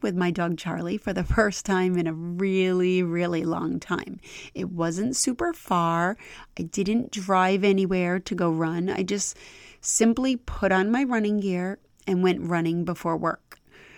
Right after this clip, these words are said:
I went right out the door and right around the neighborhood. It was way simpler than the idea of becoming a runner again <laughs> sounds. And just like that,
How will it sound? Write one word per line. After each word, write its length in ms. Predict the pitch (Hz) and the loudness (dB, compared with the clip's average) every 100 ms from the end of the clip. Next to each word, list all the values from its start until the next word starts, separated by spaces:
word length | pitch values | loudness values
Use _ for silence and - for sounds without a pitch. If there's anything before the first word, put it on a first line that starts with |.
| - - | -20 -8
I 120 | 180 | -4
went 340 | 175 170 - 180 | 0 -2 -4 -4
right 160 | 165 | -2
out 120 | 196 | -2
the 100 | 233 | -2
door 360 | 294 262 247 240 | -2 0 2 0
and 340 | - 165 160 | -2 -2 -2
right 160 | 170 170 | -2 -2
around 200 | 185 214 | 0 0
the 80 | 233 | 2
neighborhood. 600 | 208 190 190 180 180 175 | 2 2 0 2 2 0
It 120 | - | 0
was 160 | 180 165 | -2 -2
way 340 | 165 175 196 | 0 0 0
simpler 1040 | 226 - - 233 226 - 170 160 156 156 - | 0 0 2 2 2 2 0 0 -2 -4 -6
than 220 | 190 175 | -4 0
the 160 | 170 - | 0 -2
idea 480 | 170 170 165 180 175 | -4 -4 -2 -2 -2
of 500 | - 165 165 165 165 - - - _ _ | -4 -6 -4 -8 -12 -20 -20 -20 _ _
becoming 840 | 165 - - 202 196 185 175 170 - | -10 -10 -6 0 2 4 2 -2 -4
a 140 | 160 | -6
runner 460 | 160 175 220 185 160 | -2 0 2 2 2
again 400 | 160 170 170 170 | 0 -2 -2 -4
<laughs> 0 | |
sounds. 760 | - 190 160 165 202 180 - _ - - - - - | 0 0 0 -2 -6 -8 -12 _ -20 -20 -20 -20 -6
And 200 | 175 160 | -2 0
just 260 | 208 202 254 | 2 2 2
like 200 | 277 277 | 0 2
that, 340 | 196 202 - | 2 2 -2